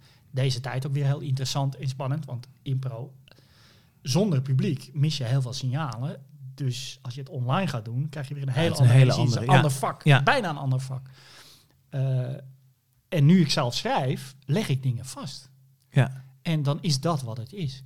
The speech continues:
Speaker 1: En, eh, ik merk, want je bent begonnen met, eh, met Wildies van Lea, Lea Klein. Ik geloof dat ze dat met Dirk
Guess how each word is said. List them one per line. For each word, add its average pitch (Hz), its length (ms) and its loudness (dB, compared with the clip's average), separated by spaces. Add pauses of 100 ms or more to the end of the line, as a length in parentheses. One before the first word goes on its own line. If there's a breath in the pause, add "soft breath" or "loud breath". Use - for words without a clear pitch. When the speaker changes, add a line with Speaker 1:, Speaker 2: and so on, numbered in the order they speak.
Speaker 1:
En, 131 320 -4 (100)
eh, - 100 -20 (400)
ik 131 140 -8
merk, 131 320 0
want 123 160 -4
je 135 100 -8
bent 120 220 -4
begonnen 135 380 -6
met, 113 280 -14
eh, 113 60 -12 (140)
met 117 160 -6
Wildies 131 440 0
van 123 180 -4
Lea, 110 520 -8 (460 soft breath)
Lea 127 260 2
Klein. 135 300 -2
Ik 156 140 -8
geloof 139 180 -10
dat 131 120 -6
ze 127 80 -6
dat 127 140 -4
met 131 340 -2
Dirk 123 240 -2